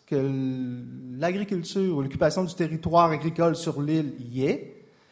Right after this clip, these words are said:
c'est intéressant pour la suite de l'histoire sur le vingtième siècle pour dire où est-ce qu'on est rendu aujourd'hui dans la place de l'agriculture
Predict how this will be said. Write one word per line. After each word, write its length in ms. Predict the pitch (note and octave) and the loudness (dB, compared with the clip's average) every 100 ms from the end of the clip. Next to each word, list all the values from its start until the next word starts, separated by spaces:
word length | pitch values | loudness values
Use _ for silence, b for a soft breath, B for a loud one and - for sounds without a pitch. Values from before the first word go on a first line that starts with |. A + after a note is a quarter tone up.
| b b b b | b b b b
c'est 200 | - D#3 | -2 0
intéressant 540 | D#3 F3 D#3 C#3+ G#3+ | 2 4 4 4 2
pour 540 | G3+ F#3 A3 G#3 B2+ - B B B | 6 4 4 2 -4 -12 B B B
la 140 | D3 D3 | -4 -2
suite 300 | - C#4 G#3+ | -2 2 4
de 60 | |
l'histoire 500 | F3 D3 - F#3 G3 | 4 4 2 6 6
sur 100 | F#3+ | 6
le 60 | D3 | 2
vingtième 320 | D3 C#3+ B2+ | 0 0 -2
siècle 260 | B2+ D3+ - | 0 -2 0
pour 120 | D#3+ | -2
dire 200 | C#3 G3 | 2 4
où 120 | F3+ | 4
est-ce 100 | G#3 | 2
qu'on 160 | G#3 D#3+ | 0 -4
est 100 | D3 | -2
rendu 220 | C3 C3 | -2 -2
aujourd'hui 380 | G3+ D#3 B2+ F#3 | -2 -2 -2 -4
dans 160 | E3+ C3+ | -2 -2
la 100 | B2 | -2
place 220 | E3+ F3 | -2 -2
de 80 | C#3 | -2
l'agriculture 560 | B2+ B2+ C3 - F#3 | -2 -6 -6 -4 -4